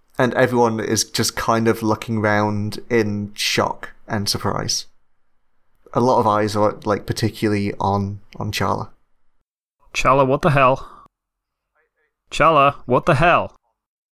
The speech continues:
Speaker 1: So Leaf is on the floor, there's, like, a wound in his side, but I think strangely, it's not, like, leaking blood.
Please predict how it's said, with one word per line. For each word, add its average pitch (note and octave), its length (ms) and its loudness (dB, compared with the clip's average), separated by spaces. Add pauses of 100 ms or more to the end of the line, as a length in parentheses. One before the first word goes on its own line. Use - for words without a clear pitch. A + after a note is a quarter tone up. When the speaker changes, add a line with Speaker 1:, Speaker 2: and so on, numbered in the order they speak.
(220)
Speaker 1:
So - 160 0
Leaf E3+ 260 2
is - 640 0 (120)
on A#2+ 140 2
the A#2 60 0
floor, A#2 220 2
there's, A2 280 0
like, G#2+ 280 -2 (160)
a B2 100 2
wound A2+ 680 -2
in A#2 80 -2
his A2 160 2
side, G#2+ 400 0
but - 120 2
I C#3+ 60 4
think F3+ 240 0
strangely, A#2+ 1000 -2 (120)
it's C3 220 0
not, D#3 180 2
like, D#3+ 340 -2 (180)
leaking B2+ 600 -2
blood. G2 380 -2